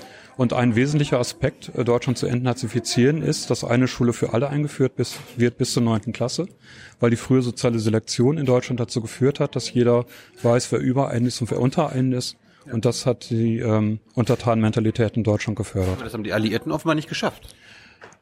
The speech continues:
Speaker 1: Nee, weil die Deutschen dann sofort, ähm, gesagt haben, wir machen unsere eigenen Studien. Dann haben sie Rassenhygieniker aus dem Zweiten Weltkrieg, aus, aus der Nazizeit genommen, die haben dann die Studien gemacht, haben dann festgestellt, es gibt drei verschiedene Begabungstypen,
Speaker 2: Nein.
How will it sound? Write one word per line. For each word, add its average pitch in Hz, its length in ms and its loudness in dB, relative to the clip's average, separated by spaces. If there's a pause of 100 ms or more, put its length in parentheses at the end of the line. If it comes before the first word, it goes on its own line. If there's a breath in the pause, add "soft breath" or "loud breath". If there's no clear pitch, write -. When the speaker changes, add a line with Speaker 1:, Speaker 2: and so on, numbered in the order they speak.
(140)
Speaker 1:
Nee, 147 240 4
weil 107 240 4
die 107 380 4
Deutschen 131 580 2
dann 123 260 2
sofort, 120 600 -2
ähm, 117 580 2
gesagt 113 380 2
haben, 113 160 2
wir 110 80 2
machen 113 240 -2
unsere 107 240 0
eigenen 139 240 2
Studien. 175 500 2
Dann 127 180 -2
haben 117 140 2
sie 113 220 2 (800 loud breath)
Rassenhygieniker 123 800 2
aus 113 220 -2
dem 113 220 2
Zweiten 113 360 2
Weltkrieg, 123 360 0
aus, - 200 -6
aus - 140 -6
der 110 100 4
Nazizeit 135 500 0
genommen, 131 340 2
die 123 120 2
haben 117 140 2
dann 113 120 4
die 110 60 2
Studien 147 360 2
gemacht, 135 300 -2
haben 123 100 0
dann 117 120 2
festgestellt, 117 480 -2
es - 140 -8
gibt - 220 -6
drei 110 140 2
verschiedene - 360 -2
Begabungstypen, 131 760 -2 (320 loud breath)
Speaker 2:
Nein. 110 100 -12